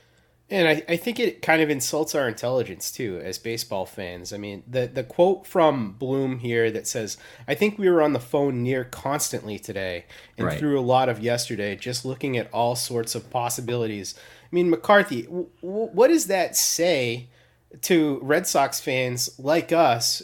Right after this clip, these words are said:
Speaker 1: who live and die by this team, who know the ins and outs of the roster, who study the farm system? Th-, that quote to me just, it, it infuriates me.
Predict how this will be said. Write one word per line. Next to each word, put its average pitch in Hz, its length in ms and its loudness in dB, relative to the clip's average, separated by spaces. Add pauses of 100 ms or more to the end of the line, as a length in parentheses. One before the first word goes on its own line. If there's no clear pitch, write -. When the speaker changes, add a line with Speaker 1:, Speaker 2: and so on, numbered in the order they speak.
Speaker 1:
who 131 320 -4
live 165 260 2
and 160 140 2
die 135 240 6
by 123 160 4
this 120 200 -2
team, 120 360 -4
who 143 160 -2
know 175 240 4
the 139 80 -6
ins 127 320 -6
and 117 100 -4
outs 123 220 -4
of 113 80 -10
the 113 80 -2
roster, 107 560 -6
who 139 100 -6
study 196 340 -4
the 131 120 -2
farm 110 360 -8
system? 110 600 -6 (760)
Th-, - 240 -12
that 180 320 -2
quote 226 340 6
to 156 100 -2
me 151 180 0
just, 120 400 -8
it, 135 260 -12
it 139 120 -4
infuriates 135 800 -4
me. 87 180 -18